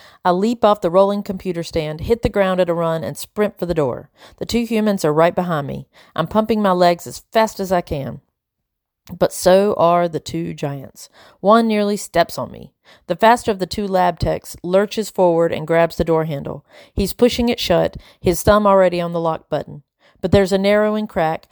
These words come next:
about as wide as an envelope, and the door glides shut. I hold my breath, suck in my gut, and squeeze through, my tail barely squeaking free before I hear the door slam behind me. I also hear the ka-thunk of the lock sliding into place.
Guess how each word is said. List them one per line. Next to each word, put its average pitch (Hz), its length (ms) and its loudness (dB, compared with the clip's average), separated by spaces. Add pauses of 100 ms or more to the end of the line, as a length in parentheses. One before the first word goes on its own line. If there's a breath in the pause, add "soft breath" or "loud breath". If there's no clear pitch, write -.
(160 soft breath)
about 185 220 6
as 180 100 -2
wide 185 240 6
as 190 100 -6
an 196 120 -4
envelope, 160 480 -6
and 156 80 -10
the 156 40 -10
door 165 220 -2
glides 160 320 -4
shut. - 400 -4 (320 soft breath)
I 190 80 -2
hold 214 240 4
my 220 100 4
breath, 165 360 2
suck - 280 -4
in 214 120 -2
my 214 140 0
gut, 175 300 2
and 160 140 -10
squeeze 190 400 -6
through, 151 320 -6 (300 soft breath)
my 175 100 4
tail 190 300 4
barely 214 560 -2
squeaking 196 460 -4
free 175 200 -2
before 156 320 0
I 143 80 -2
hear 170 300 0
the 160 100 -4
door 170 320 0
slam 170 320 -4
behind 160 320 -2
me. 143 180 -10 (320 soft breath)
I 175 120 4
also 196 320 4
hear 190 180 -2
the 170 100 -2
ka-thunk - 600 -2 (140)
of 160 100 -6
the 170 100 0
lock 170 380 2
sliding 160 380 -2
into 147 160 -12
place. - 500 -4